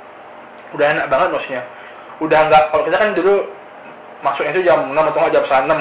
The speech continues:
kan, yang mos kan. Kalau sekarang tuh udah jam tujuh. Terus mereka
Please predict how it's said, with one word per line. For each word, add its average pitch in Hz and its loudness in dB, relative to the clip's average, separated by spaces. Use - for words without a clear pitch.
kan, 127 0
yang 120 -6
mos 143 0
kan. 120 -4
Kalau 147 -4
sekarang 147 2
tuh 175 0
udah 170 6
jam 151 2
tujuh. 160 -6
Terus 180 0
mereka 151 2